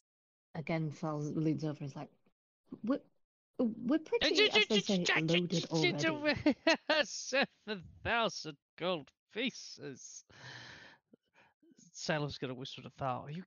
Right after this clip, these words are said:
Speaker 2: kidding? Seven thousand gold pieces? That's huge. I don't care how loaded we are. Seven thousand gold."
Speaker 1: Thal just, uh, blinks and it's like, "Well, you, those medals we won yesterday, or won, uh, a few of them are gold, bronze, adamant,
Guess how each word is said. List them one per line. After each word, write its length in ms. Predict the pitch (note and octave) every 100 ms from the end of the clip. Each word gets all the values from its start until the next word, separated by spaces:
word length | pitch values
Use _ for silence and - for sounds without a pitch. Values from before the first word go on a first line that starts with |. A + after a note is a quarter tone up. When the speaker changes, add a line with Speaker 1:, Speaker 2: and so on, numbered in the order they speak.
| -
Speaker 2:
kidding? 260 | D#3 G3
Seven 320 | - - F3+
thousand 360 | F#3 F3 E3+ C3
gold 200 | E3+ E3+ -
pieces? 300 | E3 - A3
That's 300 | F3+ - -
huge. 640 | - - - C4+ C3 -
I 40 | C#3+
don't 200 | F#3 -
care 180 | F3 D#3
how 180 | G#3
loaded 320 | A#3+ C#3 B2+ B2+
we 160 | A#2+ A#2
are. 160 | A2
Seven 380 | - - B3+ G#3 -
thousand 440 | F3 A3 D#3 C#3 B2+
gold." 480 | G#3+ B3 C3 G#2 - - _ _ _ -
Speaker 1:
Thal 120 | A3
just, 200 | G#3 - -
uh, 40 | F#3
blinks 520 | F3 G3 F3+ - -
and 100 | G3+
it's 120 | -
like, 220 | G3+ F3+ - - _ _ _ _ _ _ -
"Well, 100 | F#3
you, 220 | A3+ B3
those 240 | - F#4+ F#4+
medals 580 | D4+ D4 C#4 D4+ E4 C#4
we 180 | C4 C4+
won 280 | A#3 B3 G#3+
yesterday, 720 | G#3 - - G3+ A#3 B3 - _ _ _
or 140 | F#3
won, 380 | D#3 E3 G3+ E3+ -
uh, 160 | - -
a 60 | E3+
few 280 | - F#3 F3
of 140 | E3
them 160 | D#3 C#3+
are 120 | C3+
gold, 600 | C3+ D#3+ A#2+ B2+ G3+ D4 - _
bronze, 600 | E3 D3+ B2+ C#3+ G3 A#3 - -
adamant, 560 | D#3 C#3+ C3+ C3 C3+